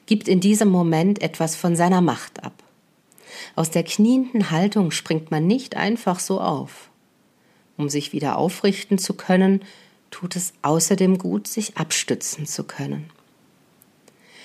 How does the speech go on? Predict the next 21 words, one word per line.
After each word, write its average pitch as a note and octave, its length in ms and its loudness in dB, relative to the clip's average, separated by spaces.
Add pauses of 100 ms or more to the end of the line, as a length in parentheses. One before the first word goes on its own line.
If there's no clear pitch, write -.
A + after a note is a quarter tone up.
(420)
Mir B3 360 4
tun B3+ 240 2
solche G3+ 360 6
Momente G3+ 480 4
gut, G#3 560 -4 (720)
in D3 160 -4
denen D#3 320 2
ich - 460 -6 (1000)
äußerlich B3+ 760 -2
oder F#3 160 -6 (200)
vor - 300 -2
allem G3 260 4
auch F#3 320 -2 (160)
innerlich D#3+ 580 4
kniee. C#3 460 -8 (1700)
Gott D#3 300 -6
bitte, G#3 440 2 (320)
nicht G#3+ 320 4
nur G#3+ 280 6
aus F#3 160 0
meiner F3+ 280 2